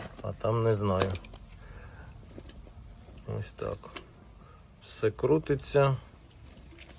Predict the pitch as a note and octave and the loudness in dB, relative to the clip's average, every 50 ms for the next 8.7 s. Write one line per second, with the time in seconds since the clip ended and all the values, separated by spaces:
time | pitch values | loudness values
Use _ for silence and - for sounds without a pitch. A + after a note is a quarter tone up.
0 | - - - - - - - - - - - - - - - A2 A2+ A2+ A2 A2 | -20 -18 -18 -18 -18 -18 -20 -20 -20 -18 -16 -10 -2 2 4 6 6 8 6 6
1 | G#2 - - - - F2+ F2+ F#2 F#2 F#2 - - - G2+ F#2 F2 - - - - | 6 4 -2 -2 0 2 2 2 0 -2 -4 -6 -4 -4 -4 -4 -8 -14 -18 -16
2 | - - - - - - - - - - - - - - - - - - - - | -16 -16 -16 -16 -16 -14 -12 -12 -12 -12 -14 -16 -16 -18 -18 -18 -20 -20 -20 -18
3 | - - - C3 C3 C#3 C3+ B2+ A#2+ B2 B2 A#2+ A#2 A2+ A#2 - - - - - | -10 -2 2 6 10 10 10 10 10 8 8 8 6 6 4 4 2 -2 2 4
4 | A#2 A2+ - - - A2 - - G#2 G#2+ B2 - - F#3 G3 F#3 - - - - | 4 4 4 2 0 0 2 2 2 2 0 2 6 8 8 8 6 2 -10 -10
5 | - - - - - - - - - - - - - - - - - B2+ B2 A#2+ | -10 -12 -16 -16 -18 -18 -16 -14 -14 -12 -12 -12 -12 -12 -12 -8 -6 0 8 12
6 | D3+ D#3 D3 C3+ C3 B2 B2 B2+ A#2 - - C3 - - - - G#3 A3 G#3+ F#3+ | 12 12 12 12 8 8 6 6 6 6 2 0 0 0 0 2 4 6 6 4
7 | E3 - - - - - - - - - C#3+ C#3 - D3+ C#3 D3 C#3+ D3 - D3+ | 2 -2 -10 -14 -14 -12 -12 -6 0 0 0 2 2 2 4 2 2 2 4 2
8 | C#3+ C3 C#3+ C#3+ A2+ C#3+ D3+ C#3 - - C#3 C#3+ C3+ | 4 4 2 2 2 2 0 0 0 4 6 6 6